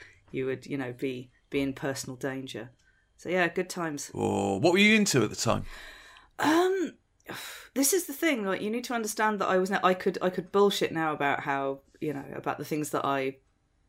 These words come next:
Speaker 1: would, that I was into, but I, I kind of
Speaker 2: Mm.
Speaker 1: wasn't, 'cause I,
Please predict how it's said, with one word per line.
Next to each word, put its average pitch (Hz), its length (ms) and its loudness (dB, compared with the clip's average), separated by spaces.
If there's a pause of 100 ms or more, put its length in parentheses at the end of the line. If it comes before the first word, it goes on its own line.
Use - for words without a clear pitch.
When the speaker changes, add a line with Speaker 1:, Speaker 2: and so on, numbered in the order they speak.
(180)
Speaker 1:
would, 156 280 4 (100)
that 151 120 0
I 151 120 4
was 147 280 0
into, 143 300 -2
but 123 280 -8
I, 135 160 -12 (140)
I 139 120 -12
kind 143 280 -6
of 139 60 -8
Speaker 2:
Mm. - 60 -6
Speaker 1:
wasn't, 151 320 0
'cause - 160 -4
I, 196 140 8